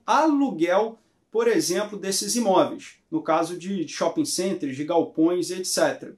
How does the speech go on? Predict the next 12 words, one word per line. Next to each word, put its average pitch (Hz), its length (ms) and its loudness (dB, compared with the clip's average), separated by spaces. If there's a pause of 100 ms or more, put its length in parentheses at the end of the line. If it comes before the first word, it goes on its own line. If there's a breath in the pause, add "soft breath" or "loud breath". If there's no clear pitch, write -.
(360 soft breath)
Pode 247 220 -2
provir 262 500 0
também 190 320 -6
desses 175 220 -6
recebíveis 170 600 -4
dos 202 200 -8
pagamentos 220 1120 -2 (180)
ali 180 540 0 (100)
do, 185 440 0
de 165 180 -4
financiamentos 214 1120 -2 (100)
voltados 208 880 0